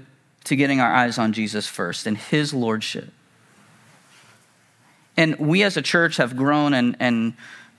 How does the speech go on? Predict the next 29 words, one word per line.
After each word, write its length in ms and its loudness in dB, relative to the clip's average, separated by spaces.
we're, 680 0
and 200 2
I'm 80 4
gonna 100 2
talk 320 2
more 220 2
about 300 0
that 180 2
in 80 -2
a 40 -2
few 180 -2
moments, 320 0
about 160 0
how 260 2
good 640 0
God 280 4
has 240 -2
been 260 0
to 140 -6
our 120 -2
church. 340 -6
And 80 0
I 60 4
love 420 2
what 100 -2
God 180 0
is 120 -8
doing 280 -6
here. 300 -10